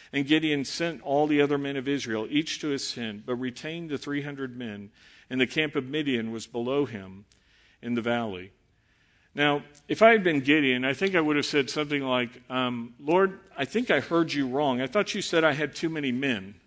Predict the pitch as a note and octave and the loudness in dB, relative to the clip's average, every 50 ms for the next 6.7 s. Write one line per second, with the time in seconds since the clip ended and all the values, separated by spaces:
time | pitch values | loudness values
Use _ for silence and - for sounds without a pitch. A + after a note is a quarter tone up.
0 | _ - B2 A#2 A#2+ A#2 A#2+ B2 E3 G3 G3 - G#3+ F#3 E3+ E3+ E3+ E3 D3 B2+ | _ -10 -6 -6 -6 -4 -4 -2 -2 -2 0 0 -2 -2 -2 -2 -2 -2 -2 0
1 | A#2 B2+ C3+ C#3+ D3+ D#3 D3+ D3+ D3+ D#3 D#3+ - - - - _ _ _ _ _ | 2 2 2 2 0 0 0 -2 -4 -4 -6 -10 -14 -16 -16 _ _ _ _ _
2 | _ - D3 C#3 - - E3 D3+ D3+ D3+ D3+ D3 C#3+ C#3+ C#3+ D3+ E3+ F#3 F#3 G3 | _ 2 2 2 2 2 -4 -2 -2 -2 -2 -2 -2 -4 -4 -6 -8 -10 -14 -18
3 | - _ _ _ _ _ _ _ _ _ _ _ _ _ _ _ _ _ _ _ | -20 _ _ _ _ _ _ _ _ _ _ _ _ _ _ _ _ _ _ _
4 | _ _ _ _ _ _ _ _ _ C#3+ C#3+ C#3+ D3 D3+ D#3+ E3 F3 E3+ E3 - | _ _ _ _ _ _ _ _ _ -4 -4 0 4 4 4 4 4 2 -2 -4
5 | D#3+ D3+ C#3+ - - D#3 D3 C3 C#3+ C#3+ D3 D3 D3+ D#3+ D#3+ D#3 F3+ E3+ E3 D#3 | -4 -2 -2 0 0 0 0 2 4 4 4 4 4 2 2 0 0 0 0 0
6 | D3 - - - E3 D#3+ D#3 D3 B2+ A2 G2+ F#2+ F#2+ | -2 -4 -4 -4 -2 -2 -2 -2 -2 -6 -8 -8 -12